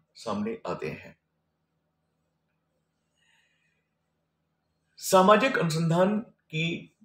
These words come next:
बहुत सारी पद्धतियां हैं। पहले तो हम बात करेंगे कि सामाजिक अनुसंधान को हम दो वर्गों में वर्गीकृत कर सकते हैं। क्वालिटेटिव रिसर्च, जिसे हिंदी में गुणात्मक अनुसंधान कहते हैं,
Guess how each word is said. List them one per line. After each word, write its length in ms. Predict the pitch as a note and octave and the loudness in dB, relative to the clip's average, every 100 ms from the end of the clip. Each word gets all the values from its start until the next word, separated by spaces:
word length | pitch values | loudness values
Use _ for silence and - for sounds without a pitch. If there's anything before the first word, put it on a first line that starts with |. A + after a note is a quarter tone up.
| - | -14
बहुत 280 | C#3+ G#3 G#3+ | -6 -4 0
सारी 520 | C#3+ C#3+ C#3+ - _ _ _ _ _ _ _ - | 0 0 -4 -8 _ _ _ _ _ _ _ -10
पद्धतियां 400 | G#2 A2+ C#3 D#3 | -8 -8 -4 -4
हैं। 120 | F#3 | -2
पहले 200 | C#3 D3 | 0 0
तो 160 | D3 D3+ | 2 0
हम 160 | D3+ | 2
बात 160 | C3 - | 0 0
करेंगे 280 | B2 B2+ D3 | -2 -4 -4
कि 120 | D#3+ | -6
सामाजिक 460 | D3 A#2+ C3+ E3+ - | -4 -2 0 0 -2
अनुसंधान 520 | A2+ A#2+ A2+ A#2+ A#2 | -4 -6 -6 -6 -4
को 480 | C#3+ F#3+ A3+ - _ _ _ _ _ | 0 2 0 -4 _ _ _ _ _
हम 200 | E3 E3 | -4 0
दो 140 | E3 F#3+ | 4 4
वर्गों 280 | B2+ C3 | 4 2
में 80 | D3 | 2
वर्गीकृत 440 | C3+ G#2+ A2+ A2+ - | 0 -2 -6 -8 -8
कर 80 | - | -8
सकते 300 | - - - | -10 -18 -20
हैं। 340 | - E2 D#2 _ _ _ _ _ _ _ _ _ _ _ _ _ _ _ _ _ _ _ _ _ _ _ _ _ _ _ _ | -20 -20 -20 _ _ _ _ _ _ _ _ _ _ _ _ _ _ _ _ _ _ _ _ _ _ _ _ _ _ _ _
क्वालिटेटिव 460 | C3+ C3+ D3 F3+ G#3 | 0 2 4 4 2
रिसर्च, 480 | F#3 - G#3+ - - - _ _ _ _ | 0 -2 -4 -6 -14 -16 _ _ _ _
जिसे 160 | B2 C#3 | -8 -4
हिंदी 280 | C3 C#3+ D3 | -2 0 0
में 180 | D3+ C#3+ | 0 0
गुणात्मक 640 | A2 A2 E3 F#3+ - - | 0 -2 0 -4 -4 -14
अनुसंधान 400 | B2+ C#3+ D3+ F3 | -10 -4 -2 -2
कहते 220 | E3 E3 F3+ | -4 -4 -2
हैं, 320 | G3+ C#4+ | -2 -4